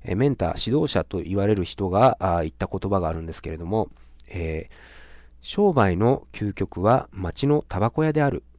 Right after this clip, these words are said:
こんなようなことを言ってるんですね。「商売の究極は街のタバコ屋である」。で、あなたは、あー、この意味っていうのはわかりますかね？えー、「商売の究極は街のタバコ屋である」。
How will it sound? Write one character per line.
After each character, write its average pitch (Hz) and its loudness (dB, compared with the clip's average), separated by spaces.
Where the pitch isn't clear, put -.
こ - -4
ん 151 0
な 160 2
よ 156 4
う 143 2
な 98 0
こ - -8
と 87 -8
を - -4
言 82 -8
っ - -18
て - -8
る 82 -4
ん 80 -10
で 80 -10
す - -12
ね。 104 -4
「商 156 2
売 95 4
の 104 0
究 92 -4
極 87 -6
は 113 2
街 - -6
の 131 0
タ - -4
バ 101 0
コ 139 -2
屋 139 2
で 131 -2
あ 117 0
る」。 - -6
で、 - -8
あ - 2
な - 4
た 175 6
は、 85 6
あ 82 2
ー、 - -2
こ - -6
の 110 0
意 120 2
味 120 2
っ 85 -6
て - -10
い 87 -4
う - -4
の 85 -4
は 82 -8
わ 85 -8
か - -4
り 110 -2
ま 131 -2
す - -10
か - -8
ね？ 92 -2
え 80 -4
ー、 - -8
「商 - -4
売 98 0
の 87 -6
究 85 -10
極 82 -10
は 131 6
街 - -6
の 98 -6
タ 85 -10
バ 82 -6
コ 82 -10
屋 80 -8
で 82 -6
あ 78 -4
る」。 - -18